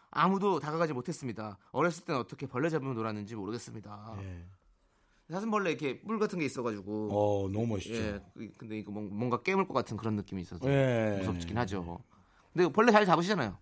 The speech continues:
Speaker 1: 못
Speaker 2: 예,
Speaker 1: 잡으세요?
Speaker 2: 벌레는 잘 잡는데요.
Speaker 1: 지난번에 파리도 그냥 날-, 나는 파리도 그냥
Speaker 2: 예.
Speaker 1: 잡아내는.
Speaker 2: 너무 큰 아이가 나오면 와, 좀 신기해요.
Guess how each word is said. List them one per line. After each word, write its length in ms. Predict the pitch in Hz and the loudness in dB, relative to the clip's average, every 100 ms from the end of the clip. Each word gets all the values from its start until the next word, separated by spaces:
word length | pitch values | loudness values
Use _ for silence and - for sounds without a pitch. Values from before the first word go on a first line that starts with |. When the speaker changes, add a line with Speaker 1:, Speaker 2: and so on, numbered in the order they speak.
| _ _ | _ _
Speaker 1:
못 100 | 123 | 4
Speaker 2:
예, 20 | |
Speaker 1:
잡으세요? 180 | 160 143 | 6 8
Speaker 2:
벌레는 180 | 196 185 | 8 8
잘 140 | 175 | 4
잡는데요. 560 | 135 123 131 127 156 107 | 2 0 0 2 2 2
Speaker 1:
지난번에 320 | 151 170 160 | 6 8 8
파리도 320 | 143 196 175 127 | 6 4 4 0
그냥 200 | 123 107 | 0 0
날-, 160 | 113 117 | 0 2
나는 280 | 120 156 165 | 4 6 6
파리도 300 | 165 131 113 | 4 4 0
그냥 260 | 110 101 90 | 0 -2 0
Speaker 2:
예. 320 | 139 127 104 98 | 0 0 -2 -6
Speaker 1:
잡아내는. 360 | 95 110 104 | -4 -2 0
Speaker 2:
너무 440 | 98 113 165 233 196 | 0 2 4 4 2
큰 320 | - 196 247 | 2 2 4
아이가 240 | 165 160 | 4 2
나오면 640 | 151 113 113 147 151 98 73 | 2 2 2 2 2 0 -4
와, 420 | 82 104 104 101 | -6 -4 -4 -4
좀 100 | 101 | -4
신기해요. 600 | 113 202 220 160 80 67 | 0 6 8 8 6 -4